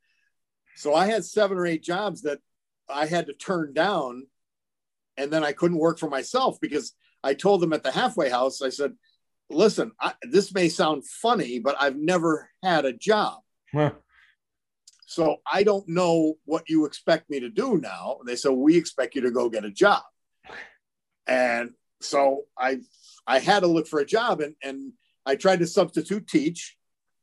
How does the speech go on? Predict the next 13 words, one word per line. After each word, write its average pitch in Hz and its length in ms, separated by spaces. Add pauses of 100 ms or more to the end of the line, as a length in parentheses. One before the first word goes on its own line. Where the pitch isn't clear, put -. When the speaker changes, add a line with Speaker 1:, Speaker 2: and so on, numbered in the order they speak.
(340)
Speaker 2:
Get 170 240
out. 135 380
Speaker 1:
And, 135 200 (300)
and 131 160
apparently 165 540
when 151 180
they 147 120
looked 165 240
at 151 100
the 156 80
criminal 165 340
record, 151 380
and, 190 340